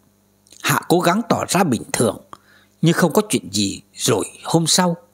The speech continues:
lúc Tùng vừa đi ra ngoài, Hạ lén bám theo để bảo vệ Tùng và tìm nguồn gốc sự lạ. Hạ đâu có ngờ,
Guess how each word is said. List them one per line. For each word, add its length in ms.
lúc 160
Tùng 220
vừa 160
đi 140
ra 160
ngoài, 340
Hạ 300
lén 280
bám 260
theo 220
để 120
bảo 220
vệ 240
Tùng 320
và 260
tìm 160
nguồn 260
gốc 240
sự 320
lạ. 380
Hạ 400
đâu 140
có 240
ngờ, 220